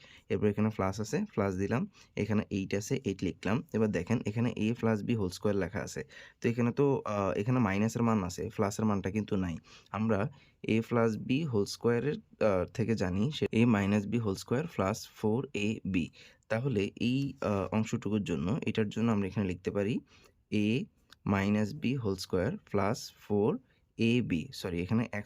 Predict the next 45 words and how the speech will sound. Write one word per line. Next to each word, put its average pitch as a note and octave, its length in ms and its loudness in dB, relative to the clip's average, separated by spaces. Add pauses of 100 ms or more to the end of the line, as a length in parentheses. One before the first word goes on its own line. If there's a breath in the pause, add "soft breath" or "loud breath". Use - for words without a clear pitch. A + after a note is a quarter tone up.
(120)
হবে, B2 180 0
এখানে A#2+ 200 0
y F2+ 260 0
হবে, D2+ 280 -4 (360 loud breath)
কারণ G2 200 0
এখানে G2 340 0
xy, F#2 260 -2 (180)
তাহলে G2+ 260 0
এখানে G2+ 220 0
হচ্ছে G#2 220 -6 (440 soft breath)
এক্স G2+ 360 -6
ওয়াই। E2 340 -2 (400 loud breath)
এবার A#2+ 180 6
আমরা B2 140 4
মান A2+ 240 4
বসাই A2+ 220 -2
দিব। A2+ 180 -4 (180)
এটার G#2+ 200 0
মান A2 140 2
হচ্ছে A2+ 280 -4
কত? A2+ 160 -6 (100)
এইট, G#2+ 340 -2
এটার G#2 220 -2
উপরে G#2 300 -2
কিউব B2+ 300 -2 (160)
প্লাস G#2 420 -2
থ্রি A2+ 220 -6 (280)
into G2+ 300 -2 (400 loud breath)
এক্স - 220 -4
ওয়াই A#2 80 2
এর G#2+ 60 2
মান A2 140 4
হচ্ছে A2 260 -4
ফাইভ, G2 480 -2 (480 soft breath)
তারপর G2+ 180 0
হচ্ছে - 220 -6
into G#2 380 -2 (240)
x G#2 40 -14 (140)
minus, A2 380 0
আহ, F#2+ 220 -4
ওয়াই G2 140 0
এর G2+ 60 2
মান A2 120 2
হচ্ছে G#2 280 -6
এইট, G#2+ 340 -2